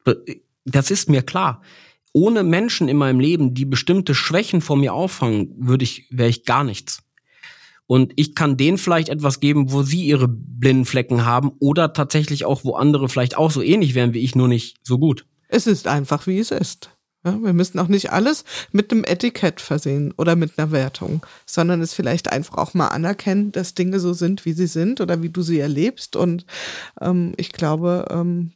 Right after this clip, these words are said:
Speaker 2: das ist ja die große Herausforderung insgesamt an uns in unserer Entwicklung. Ja.
Speaker 1: Ja, genau. Ja. Und genau, Jule, das ist ja genau das Ding. Und dann denke ich mir so,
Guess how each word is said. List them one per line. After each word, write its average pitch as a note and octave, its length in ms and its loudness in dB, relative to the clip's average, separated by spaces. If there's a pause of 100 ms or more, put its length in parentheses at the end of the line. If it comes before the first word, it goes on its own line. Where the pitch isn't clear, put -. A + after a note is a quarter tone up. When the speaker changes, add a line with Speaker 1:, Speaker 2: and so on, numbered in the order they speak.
Speaker 2:
das F#3 220 -4
ist G3+ 100 -4
ja E3+ 140 0
die F3+ 120 -2
große G3+ 440 -4
Herausforderung E3 840 -2
insgesamt D3+ 680 -2
an - 140 -2
uns - 360 -6 (340)
in - 140 0
unserer E3 560 2 (180)
Entwicklung. F3 720 -2
Ja. - 160 0 (920)
Speaker 1:
Ja, F4 140 2
genau. C4+ 420 2 (360)
Ja. D4 100 4 (760)
Und F#3 120 -2
genau, G#3+ 180 4
Jule, G#3 260 2
das A#3 160 2
ist B3+ 140 -2
ja A#3 60 2
genau A3 200 2
das G#3 160 -2
Ding. A#3 160 0
Und G3+ 80 4
dann F#3 140 0
denke G#3 160 0
ich G3+ 80 -2
mir G3+ 100 2
so, G3 180 0